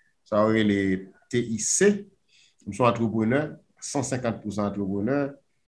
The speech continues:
Et je suis là, moi, Florida, là, m'a cherché, m'a fouillé. Et pour me porter, bah, nous, tout. Donc, euh, question entrepreneur, on prend ça à cœur. Et puis, moi, c'est une initiateur,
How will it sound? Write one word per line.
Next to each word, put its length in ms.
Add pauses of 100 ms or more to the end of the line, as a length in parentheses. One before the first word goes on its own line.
(200)
Et 60
je 20
suis 720
là, 160
moi, 420
Florida, 600
là, 100
m'a 180
cherché, 520
m'a 180
fouillé. 600 (680)
Et 40
pour 140
me 60
porter, 280
bah, 180
nous, 160
tout. 180 (360)
Donc, 400
euh, 580 (500)
question 240
entrepreneur, 540
on 60
prend 120
ça 200
à 80
cœur. 340 (640)
Et 140
puis, 420
moi, 200
c'est 260
une 260
initiateur, 920